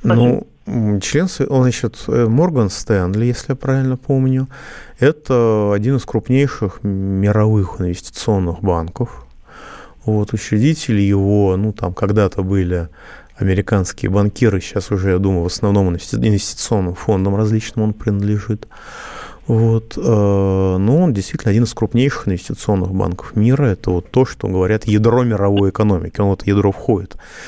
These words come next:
Speaker 1: Там несколько десятков крупнейших структур. То есть это один из тех, э, банков, которым в мире принадлежит, ну, если не все, но то очень и очень много.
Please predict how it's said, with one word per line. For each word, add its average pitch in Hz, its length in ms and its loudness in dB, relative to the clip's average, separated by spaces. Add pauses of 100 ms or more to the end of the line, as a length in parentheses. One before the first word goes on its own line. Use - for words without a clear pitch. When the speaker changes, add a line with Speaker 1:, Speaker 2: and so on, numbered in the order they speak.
(200)
Speaker 1:
Там 92 180 0
несколько - 360 -2
десятков 101 480 -2
крупнейших 98 600 -4
структур. - 560 -6 (720)
То - 100 -2
есть - 200 -4
это 156 300 0
один 110 420 0
из - 140 -10
тех, - 520 -4
э, 104 100 0
банков, 131 460 -2
которым 120 420 -2
в 90 80 -4
мире 131 260 2
принадлежит, 90 640 0
ну, 98 120 2
если - 220 -2
не 98 120 0
все, 151 240 0
но 98 180 0
то - 200 0
очень 113 280 0
и 87 60 -2
очень 98 320 -4
много. 85 460 -6